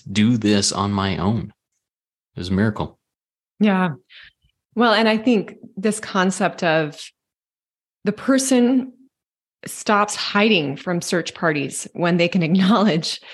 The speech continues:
Speaker 2: that they're lost. They want to be found. And I think that that's very similar to how we are when we're struggling with a behavior that can be very isolating and, and shaming. When we can admit that we have a problem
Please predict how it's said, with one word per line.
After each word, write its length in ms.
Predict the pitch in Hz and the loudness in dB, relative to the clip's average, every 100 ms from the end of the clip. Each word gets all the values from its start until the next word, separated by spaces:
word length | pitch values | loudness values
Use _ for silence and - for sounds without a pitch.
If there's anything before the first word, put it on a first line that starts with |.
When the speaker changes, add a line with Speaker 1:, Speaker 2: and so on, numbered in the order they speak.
| - | -4
Speaker 2:
that 120 | 190 180 | -2 2
they're 160 | 180 | 2
lost. 600 | 170 175 220 139 - - - _ - | 2 2 0 -2 -6 -10 -14 _ -4
They 160 | 190 185 | 0 0
want 400 | 156 175 180 - | 2 0 0 0
to 100 | 190 | 0
be 140 | 185 | 0
found. 380 | - 175 160 147 | 0 0 0 0
And 80 | 156 | 0
I 100 | 160 | -2
think 480 | 190 180 180 - _ _ _ _ - | 0 0 0 -6 _ _ _ _ -4
that 180 | 185 170 | 0 2
that's 240 | 202 208 | 2 0
very 200 | 185 190 | 0 0
similar 560 | 190 - 220 240 156 151 | 0 0 2 2 0 -2
to 220 | - 180 | -4 -4
how 680 | 147 156 156 151 151 156 151 _ _ _ _ - | -4 -2 0 0 0 -2 -6 _ _ _ _ -6
we 260 | 165 220 | 0 2
are 260 | 196 170 165 | 2 2 2
when 180 | 165 156 | 2 0
we're 100 | 160 | -2
struggling 420 | - 165 185 170 | 0 0 2 0
with 140 | 160 | 0
a 40 | 160 | -2
behavior 500 | 165 160 175 165 151 | -4 0 0 0 0
that 240 | 151 - | 0 -2
can 200 | - 170 | -2 -2
be 240 | 156 156 156 | 0 0 0
very 220 | 160 156 | 0 0
isolating 560 | 156 156 170 160 175 | 0 -2 0 0 0
and, 140 | 151 - | -2 -2
and 260 | - 170 226 | -2 0 0
shaming. 520 | - 147 139 123 - - - - - _ _ _ _ _ | 0 -2 -2 -4 -10 -14 -20 -20 -20 _ _ _ _ _
When 280 | - 185 180 | 0 2 4
we 120 | 190 | 2
can 180 | 185 190 | 2 2
admit 520 | 170 175 190 214 208 | 2 4 4 2 2
that 120 | 202 | 0
we 120 | 202 | 0
have 580 | 170 165 202 226 190 - _ - | -2 0 2 2 0 -8 _ -12
a 80 | 170 | -12
problem 880 | - - 262 311 185 143 165 208 | -12 -4 0 2 0 0 0 -2